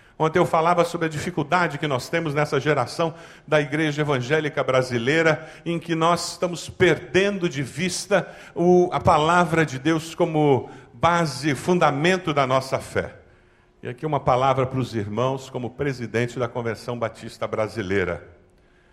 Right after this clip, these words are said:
Eu ando preocupado com a Convenção Batista Brasileira, que é conhecida de todos como a denominação do livro preto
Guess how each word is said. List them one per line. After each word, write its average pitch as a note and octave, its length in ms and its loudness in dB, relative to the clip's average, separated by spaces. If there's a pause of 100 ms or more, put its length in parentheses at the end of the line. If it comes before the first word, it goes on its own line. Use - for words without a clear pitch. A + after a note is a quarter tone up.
(200)
Eu B2+ 200 0
ando D#3 240 0
preocupado D3+ 1080 -4
com A#2 100 -6
a G#2 40 -6
Convenção A#2+ 580 -6
Batista A2+ 640 -10
Brasileira, A#2 920 -4 (440)
que F3+ 120 -12
é F3+ 60 -2
conhecida F#3+ 720 -2
de F#3 140 -4
todos - 680 0 (540)
como F3 220 0
a D#3 40 2
denominação F#3+ 1000 -2
do F3+ 120 -2
livro F3+ 280 -2
preto D#3 500 -4